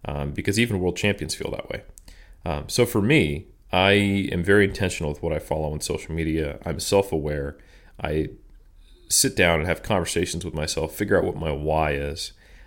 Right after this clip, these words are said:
And I have very intentionally shifted my focus from being extrinsically motivated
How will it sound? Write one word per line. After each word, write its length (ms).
And 640
I 460
have 500
very 320
intentionally 680
shifted 460
my 140
focus 460
from 160
being 280
extrinsically 580
motivated 600